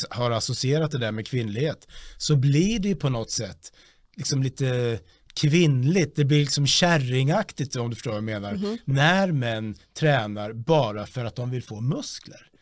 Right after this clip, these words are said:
Speaker 2: Mm.
Speaker 1: Eh, jag har faktiskt skrivit om det där totalt meningslösa i att träna.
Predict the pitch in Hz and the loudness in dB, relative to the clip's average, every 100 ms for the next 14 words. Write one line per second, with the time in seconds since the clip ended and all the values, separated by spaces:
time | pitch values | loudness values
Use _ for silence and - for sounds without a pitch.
0 | - 226 175 180 _ - 123 127 123 147 | -10 -8 -8 -14 _ -8 -4 -2 2 2
1 | 156 165 131 143 - 170 135 165 190 185 | 2 0 -2 -2 2 2 2 0 0 0
2 | 151 117 117 - - 127 107 143 135 160 | 0 0 -2 -4 -2 -4 -4 -2 2 2
3 | 196 120 117 113 - 151 175 - 123 113 | 2 -2 -4 -4 -4 -2 -2 -2 -4 -6
4 | - 151 147 110 170 | -8 -6 -4 -4 -6